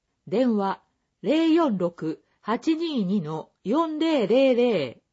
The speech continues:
ファックス、零四六八二二の二五三九。年中無休。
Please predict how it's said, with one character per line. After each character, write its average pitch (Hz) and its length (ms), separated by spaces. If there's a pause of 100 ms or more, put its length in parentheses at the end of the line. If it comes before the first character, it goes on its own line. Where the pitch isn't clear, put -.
(500)
フ 294 60
ァ 294 60
ッ - 20
ク - 120
ス、 - 320 (360)
零 339 260
四 330 260
六 180 440 (200)
八 262 320
二 330 300
二 196 160
の 147 300 (200)
二 320 280
五 302 240
三 254 340
九。 208 480 (640)
年 330 300
中 214 260
無 180 180
休。 208 560